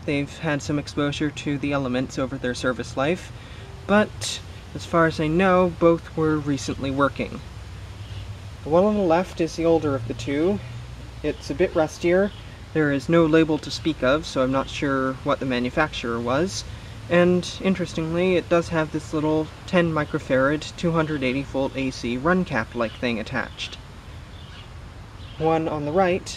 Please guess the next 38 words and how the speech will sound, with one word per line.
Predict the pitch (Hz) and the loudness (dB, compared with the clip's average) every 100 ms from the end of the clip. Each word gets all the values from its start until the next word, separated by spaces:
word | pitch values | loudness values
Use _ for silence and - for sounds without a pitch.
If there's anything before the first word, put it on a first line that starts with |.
| - | -8
has | - 196 - | -2 -2 2
no | 180 185 | 2 2
capacitor | 170 151 127 - 156 165 160 | 0 -4 -4 -4 -2 0 0
nor | 139 131 | 0 -2
connections | - 165 - 143 127 | 0 -2 -2 -4 -6
for | - 123 | -4 -4
one, | 120 131 170 - - - - - - | 0 0 -2 -6 -12 -12 -12 -12 2
and | 170 180 175 | 4 4 4
is | 165 | 0
slightly | - - - 190 185 175 | -2 -12 2 2 2 0
newer. | 175 175 151 117 92 - - - - | 2 2 4 2 -2 -8 -12 -12 -6
It | 143 | -2
has | 139 | 0
a | |
larger | 143 156 156 139 | 4 4 4 -4
core, | - - 180 196 220 - - - - - - | -4 2 4 6 2 -2 -14 -14 -14 -14 -6
the | 147 143 143 | -4 -2 0
windings | 165 170 165 156 156 - | 4 4 4 2 0 -2
are | 160 147 | 0 0
laid | 143 147 | 0 0
out | 135 131 - | 2 0 0
differently, | 160 185 - 214 214 - - - - - - - - - - - - | -4 -4 0 0 0 -4 -14 -14 -14 -14 -14 -14 -16 -14 -14 -14 -6
and | 151 156 151 151 | 0 0 -2 -2
it | 156 156 | -4 -4
appears | - 160 156 | 0 0 0
to | 151 | -4
be | 151 | -4
in | 143 | -4
slightly | 139 151 143 147 | 0 0 0 -2
better | 139 127 | -4 -4
shape. | 127 - - - - - - - - - - - - _ - - _ _ - - - - - - - - - | -6 -6 -8 -10 -18 -20 -20 -20 -20 -20 -20 -20 -20 _ -20 -20 _ _ -20 -20 -20 -20 -20 -20 -20 -18 2
The | 147 | 6
lamps | 190 196 | 6 6
are | 196 | 4
both | 170 175 - | 8 8 8
one | 175 180 | 6 8
hundred | 196 190 - | 8 6 6
watt, | 135 151 - - | 6 6 0 -14